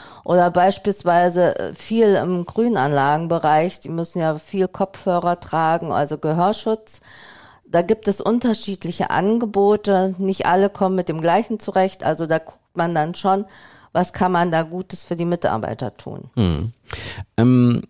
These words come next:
Speaker 2: ist es auch so, also das weiß ich, glaub ich, aus einer anderen Folge, äh, die wir, ähm, hier, ähm, beim In-, Podcast Infrastruktur schon hatten,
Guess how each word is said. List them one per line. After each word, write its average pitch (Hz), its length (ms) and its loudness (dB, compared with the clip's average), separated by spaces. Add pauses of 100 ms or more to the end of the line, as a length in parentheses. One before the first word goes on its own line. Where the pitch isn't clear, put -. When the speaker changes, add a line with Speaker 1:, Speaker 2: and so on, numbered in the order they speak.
(200)
Speaker 2:
ist 117 160 0
es 185 120 -2
auch 143 140 0
so, 151 340 2
also 107 260 2
das 90 460 -4
weiß 80 380 0
ich, 127 100 -4
glaub 107 140 0
ich, 110 80 0
aus 98 100 -4
einer - 120 -2
anderen 123 260 2
Folge, 131 580 2
äh, 110 120 0
die 117 160 0
wir, 113 240 4 (140)
ähm, 107 420 2
hier, 107 440 2
ähm, 110 600 -2
beim 107 280 0
In-, 107 200 0
Podcast - 480 -2
Infrastruktur - 680 -4
schon 98 200 -4
hatten, 104 220 0